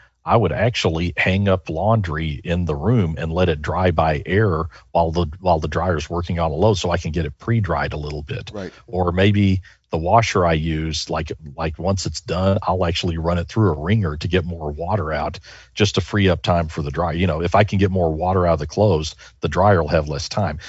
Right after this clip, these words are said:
Speaker 1: You, you figure out any strategy you can to really elevate the dryer.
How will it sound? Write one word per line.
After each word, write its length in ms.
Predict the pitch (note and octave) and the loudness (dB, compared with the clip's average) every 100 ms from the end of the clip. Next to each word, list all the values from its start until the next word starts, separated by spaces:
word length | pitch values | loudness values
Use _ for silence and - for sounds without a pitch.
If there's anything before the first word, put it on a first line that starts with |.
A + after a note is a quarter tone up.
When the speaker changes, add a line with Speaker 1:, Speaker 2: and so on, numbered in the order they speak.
| - - | -16 -4
Speaker 1:
You, 120 | A2 | 0
you 160 | G#2+ | 2
figure 320 | G#2 C#3+ B2+ A2 | 4 2 6 6
out 120 | D#2+ | 4
any 180 | G#2 A#2+ | 4 2
strategy 560 | A2+ - A#2+ A2+ F#2 F#2+ | 2 2 2 4 2 0
you 200 | D#2+ D#2 | -2 -6
can 500 | - A#2 F#2+ D2+ D#2+ - _ _ | 0 2 2 0 -8 -14 _ _
to 100 | - | -4
really 360 | F2 G2+ F#2+ F2 | 2 4 4 2
elevate 440 | E2+ G2 E2+ E2 | 2 2 2 -2
the 80 | - | -4
dryer. 500 | - D#2+ F2+ F2+ - | -6 -4 -4 -6 -12